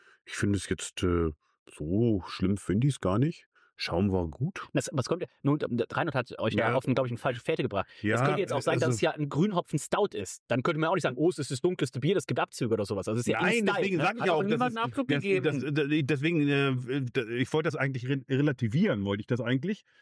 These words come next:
Speaker 2: Du wolltest
Speaker 1: Ähm,
Speaker 2: auch sagen, er ist ein Idiot. Dann
Speaker 1: äh,
Speaker 2: kannst du es aber auch so sagen, Markus. Du brauchst keine
Speaker 3: <laughs> Ich
Speaker 2: Scham,
Speaker 3: hab mit
Speaker 2: keinen Scham haben.
Speaker 3: keinem Wort es wertend
Speaker 1: Ja,
Speaker 3: gemeint. Ich
Speaker 1: also
Speaker 3: würd, ich hab
Speaker 1: ich
Speaker 3: doch sieben Komma fünf
Speaker 1: find, äh,
Speaker 3: gegeben.
Speaker 1: ich find, ich find das, äh, hat eine schöne, sch-,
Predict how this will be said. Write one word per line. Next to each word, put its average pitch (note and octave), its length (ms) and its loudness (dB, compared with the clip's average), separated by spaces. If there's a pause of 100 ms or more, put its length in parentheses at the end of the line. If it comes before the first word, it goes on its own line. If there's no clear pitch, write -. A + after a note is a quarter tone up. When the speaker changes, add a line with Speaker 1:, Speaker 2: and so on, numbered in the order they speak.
(160)
Speaker 2:
Du B2 120 4
wolltest B2+ 180 2
Speaker 1:
Ähm, - 40 2
Speaker 2:
auch E3 60 0
sagen, C3+ 220 0
er B2+ 60 0
ist A#2+ 120 -2
ein - 20 2
Idiot. G#2 320 0
Dann C3 140 4
Speaker 1:
äh, B2+ 80 -4
Speaker 2:
kannst C3+ 160 0
du F3+ 40 -2
es D#3 40 -2
aber D#3 160 0
auch E3 100 0
so D3+ 120 2
sagen, E3 340 0
Markus. A#2 240 -2
Du C#3 100 0
brauchst C3+ 240 0
keine D#3 200 0
Speaker 3:
<laughs> - 0 -
Ich - 60 -4
Speaker 2:
Scham, D#3+ 140 0
Speaker 3:
hab F3+ 220 -2
mit E3+ 100 -6
Speaker 2:
keinen D#3 140 -4
Scham D3+ 160 0
haben. A3 160 0 (240)
Speaker 3:
keinem D3 140 -8
Wort F3+ 320 4 (100)
es C3 240 -4
wertend D#3 260 2
Speaker 1:
Ja, C3+ 120 2
Speaker 3:
gemeint. D3+ 280 0
Ich C3 80 -2
Speaker 1:
also C#3 200 2
Speaker 3:
würd, D3+ 100 -2
ich D3+ 60 2
hab C3 40 -2
Speaker 1:
ich - 60 -12
Speaker 3:
doch F3 80 0
sieben E3 180 2
Komma D3 120 2
fünf - 20 -4
Speaker 1:
find, D3+ 120 4
äh, C3 100 2
Speaker 3:
gegeben. B2 380 -2 (720)
Speaker 1:
ich A#2+ 140 0
find, B2 340 0
ich - 140 -2
find A2+ 120 2
das, - 360 -2
äh, G2 600 -10
hat - 140 -6
eine G2 80 2
schöne, C#3+ 520 2 (120)
sch-, - 160 -14